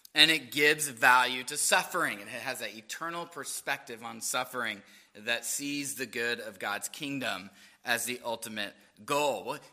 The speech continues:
he's gonna pick up that baton of affliction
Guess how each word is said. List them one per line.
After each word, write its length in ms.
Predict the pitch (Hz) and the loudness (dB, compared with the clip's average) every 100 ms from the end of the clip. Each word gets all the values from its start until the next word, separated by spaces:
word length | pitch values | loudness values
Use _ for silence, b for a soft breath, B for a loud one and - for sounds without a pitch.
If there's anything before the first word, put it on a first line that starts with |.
| - | -6
he's 180 | 214 | -2
gonna 180 | 233 214 | 0 0
pick 280 | 175 226 214 | 2 0 2
up 160 | 208 196 | 2 2
that 200 | 160 147 | -2 -2
baton 540 | 143 175 160 131 117 - | -8 -2 0 0 -4 -8
of 280 | 135 127 123 | -6 -6 -6
affliction 680 | 123 - 175 190 - 131 113 | -10 -2 2 4 4 2 0